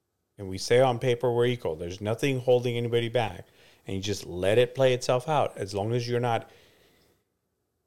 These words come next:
like, if you disproportionately disprove of certain things, then that's wrong. But you can't just approve certain things based on those qualifications.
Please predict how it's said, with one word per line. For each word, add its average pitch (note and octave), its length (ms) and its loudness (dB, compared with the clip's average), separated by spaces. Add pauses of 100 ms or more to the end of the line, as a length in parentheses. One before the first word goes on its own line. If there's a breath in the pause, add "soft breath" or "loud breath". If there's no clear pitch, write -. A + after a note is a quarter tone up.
(2250)
like, B2 160 2
if - 160 -4
you C3+ 180 -4 (140)
disproportionately D3+ 1200 2 (200)
disprove C3+ 800 4
of A#2 260 0
certain G#2 400 0
things, E2 640 -8 (680)
then G#2+ 180 0
that's A#2 340 2
wrong. A2+ 400 -2 (640)
But G#2+ 140 -6
you G#2+ 80 -8
can't D#3 380 -2
just C3 320 -4
approve C#3 640 0
certain G2 420 -2
things E2+ 640 -8 (1400)
based G#2 320 0
on G2 100 -2
those F2+ 140 -4
qualifications. - 920 -10